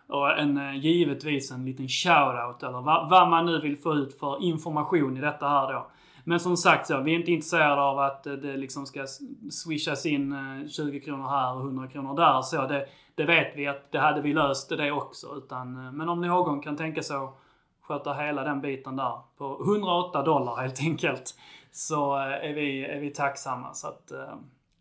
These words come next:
jag och Böna kan, eh, kan bjuda det här, eh,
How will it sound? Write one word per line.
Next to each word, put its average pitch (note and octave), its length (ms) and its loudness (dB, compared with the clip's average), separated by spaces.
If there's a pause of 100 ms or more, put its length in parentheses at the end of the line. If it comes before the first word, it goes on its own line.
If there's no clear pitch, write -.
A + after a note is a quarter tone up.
jag C3+ 240 -6
och A#2+ 60 -10
Böna C3 300 -10
kan, B2 320 -16
eh, - 360 -20 (840)
kan D3+ 200 0
bjuda D#3+ 420 4
det D3 80 2
här, C#3+ 300 4 (280)
eh, C3 60 -10